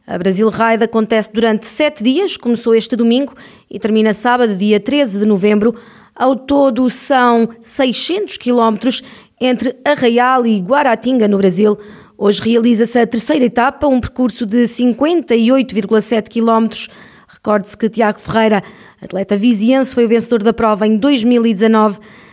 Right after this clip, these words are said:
Nesta edição, Tiago Ferreira corre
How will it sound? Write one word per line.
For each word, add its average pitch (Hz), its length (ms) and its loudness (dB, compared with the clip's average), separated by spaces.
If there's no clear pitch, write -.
Nesta 220 560 0
edição, 240 680 2
Tiago 240 300 -2
Ferreira 247 460 0
corre 240 380 -2